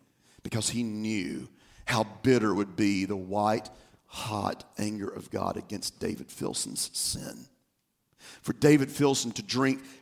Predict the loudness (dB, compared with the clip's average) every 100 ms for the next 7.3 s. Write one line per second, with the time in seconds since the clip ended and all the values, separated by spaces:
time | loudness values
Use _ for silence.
0 | _ _ -2 4 4 4 2 2 4 6
1 | 8 8 6 2 2 2 2 0 -2 0
2 | 0 0 -6 -6 -4 2 2 4 6 6
3 | 4 -2 -18 -20 _ _ -4 2 4 4
4 | 2 -2 0 0 -2 -12 -20 _ _ _
5 | _ -6 2 4 6 4 2 0 0 0
6 | -2 -6 -12 _ -10 -4 -2 -2 -4 -10
7 | -14 -16